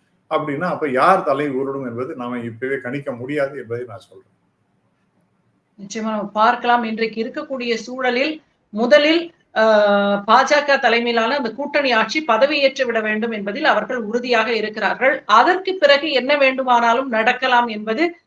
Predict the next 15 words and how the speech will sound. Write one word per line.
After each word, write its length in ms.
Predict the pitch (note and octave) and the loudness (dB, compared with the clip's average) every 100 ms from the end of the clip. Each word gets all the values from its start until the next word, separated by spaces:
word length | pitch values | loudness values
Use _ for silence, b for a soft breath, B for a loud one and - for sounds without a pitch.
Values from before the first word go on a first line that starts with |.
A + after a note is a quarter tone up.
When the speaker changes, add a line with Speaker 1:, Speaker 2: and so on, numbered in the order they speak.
| _ _ A#3 | _ _ 4
Speaker 2:
பல 320 | B3+ F4 - | 6 4 2
கோணங்களில் 600 | D#4 D#4 E4 D4+ C#4 C#4+ | 4 6 6 4 2 0
வென்-, 360 | A#3+ A3+ A3+ A3+ | -4 -6 -8 -8
இங்கு 260 | G#3+ G#3+ | -4 0
அலசி 340 | G#3 G#3 B3+ C#4 A3 | 2 2 2 4 6
ஆராயப்படுகிறது. 760 | A3+ A#3 A3+ A3 G3 G#3 A3 A#3+ | 6 4 2 -4 -6 -4 -6 -6
குறிப்பாக 460 | B3+ A#3+ A3+ A#3+ | -8 -2 -2 0
நீங்க 360 | B3+ B3 C#4+ D4 | -6 -8 -6 -8
சொன்னது 420 | B3 A3 A3+ A3 | -8 -6 -4 -4
போல 500 | G3+ F#3+ G#3+ A3+ - _ _ | -2 0 2 0 -4 _ _
பிரதமர் 560 | A#3+ C#4 F4 E4 E4 A#3+ | 2 2 2 2 2 0
மோடி 380 | B3 B3 C#4+ D4+ | 0 0 -2 0
தன்னைத்தானே 960 | A#3+ C4 D#4 D#4+ C#4 A#3 B3+ C#4+ C#4 _ A3+ | 0 2 0 2 4 4 4 2 0 _ -6
முன்னிலைப்படுத்தி 760 | B3 C#4 C#4 C#4 A3+ A3 A#3+ | -2 2 2 2 -2 -4 -6
கொண்டதை 520 | A3 G3+ G#3 B3+ C#4 | -8 -4 0 0 0